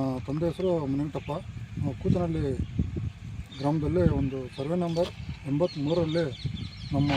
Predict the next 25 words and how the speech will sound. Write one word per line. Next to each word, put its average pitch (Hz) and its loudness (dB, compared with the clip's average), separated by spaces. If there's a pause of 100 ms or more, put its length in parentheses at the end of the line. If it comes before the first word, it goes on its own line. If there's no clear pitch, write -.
ತಾತ 147 0 (460)
ಮುತ್ತಾತ - 8 (120)
ಕಾಲದಿಂದನೂ - 2 (480)
ನಾವು 135 6 (460)
ಇದೇ 180 8
ಜಮೀನನ್ನ 165 2 (280)
ನಂಬ್ಕೊಂಡು 165 0
ಒಂದು 143 -2
ಉಳುಮೆ 170 2
ಮಾಡ್ಕೊಂಡು 165 -2
ಜೀವನ 156 -2
ಸಾಗಿಸ್ತಾ 139 -4
ಇದ್ದೀವಿ. 139 -4 (800)
ಇದನ್ನು 180 8
ಬಿಟ್ಟರೆ 185 0
ನಮಗೆ 175 6 (300)
ಒಂದು 202 4
ಗುಂಟೆ 180 2
ಜಮೀನು 180 2
ಸಹ 151 -2 (160)
ಇಲ್ಲ. 139 0 (680)
ಇವು 180 8 (100)
ಈ, 151 4 (360)
ಇವತ್ತು 175 2 (440)
ನಮಗೆ 147 2